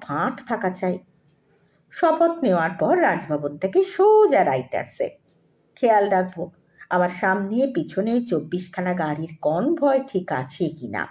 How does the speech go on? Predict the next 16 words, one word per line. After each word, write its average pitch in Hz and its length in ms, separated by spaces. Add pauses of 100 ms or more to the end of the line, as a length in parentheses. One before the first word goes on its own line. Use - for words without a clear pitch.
(920)
সাইরেন 349 520
তারস্বরে 285 600
ওয়াও 254 540
ওয়াও 220 280
করছে - 460
কিনা। 131 300 (1080)
একালের 359 520
মুখ্যমন্ত্রী 294 800
আর 165 180
অ্যাম্বুলেন্সে 220 720
মুমূর্ষু 185 540
রোগী 160 560 (320)
একই 269 400
কায়দায় 156 440
চলাফেরা - 420
করেন, 185 300